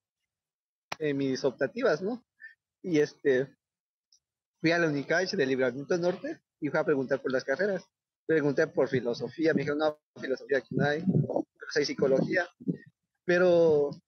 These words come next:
en eso alguien me dice, "Ah, pues tenemos artes visuales y gestión de las artes".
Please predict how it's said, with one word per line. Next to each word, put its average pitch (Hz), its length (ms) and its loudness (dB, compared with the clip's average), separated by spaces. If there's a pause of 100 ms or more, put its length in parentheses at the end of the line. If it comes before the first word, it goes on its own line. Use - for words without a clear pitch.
(140)
en 175 180 2
eso 220 380 2
alguien 175 300 0
me 151 100 0
dice, 156 300 -6
"Ah, 165 200 0
pues 165 240 0
tenemos 165 420 2
artes 156 260 0
visuales 165 600 0 (280)
y 127 560 -2
gestión 147 300 0
de 151 100 2
las 131 200 0
artes". 165 420 -2